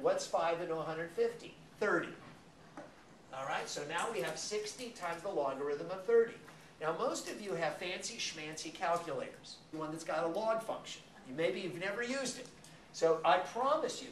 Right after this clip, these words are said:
if you type in three zero, thirty, and hit log, I promise you one point four seven seven pops up. So now sixty times one point four seven seven is eighty-eight point six, and the units are millivolts.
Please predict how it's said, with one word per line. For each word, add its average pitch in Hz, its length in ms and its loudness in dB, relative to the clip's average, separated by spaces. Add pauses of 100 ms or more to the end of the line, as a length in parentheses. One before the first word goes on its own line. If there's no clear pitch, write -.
(180)
if 226 160 0
you 302 120 -4
type 185 380 0
in 170 180 0
three 202 400 -2
zero, 202 320 2 (140)
thirty, 196 340 2 (280)
and 151 220 -2
hit 180 320 0
log, 214 360 8 (140)
I - 120 6 (240)
promise 269 460 8
you 151 80 -4
one 214 280 2
point 220 260 -4
four 202 160 -4
seven 170 300 -4
seven 147 340 -6
pops - 280 -10
up. - 100 -14 (1300)
So 165 220 4
now 170 480 4
sixty 269 600 -2
times 180 320 -6
one 196 160 -2
point 190 280 -6
four 170 180 2
seven 170 320 -2
seven 208 440 -2 (280)
is - 160 -6
eighty-eight 220 520 0
point 185 220 -6
six, - 380 -6
and 143 100 -8
the 139 140 -10
units 151 320 -8
are 147 60 -8
millivolts. - 680 -8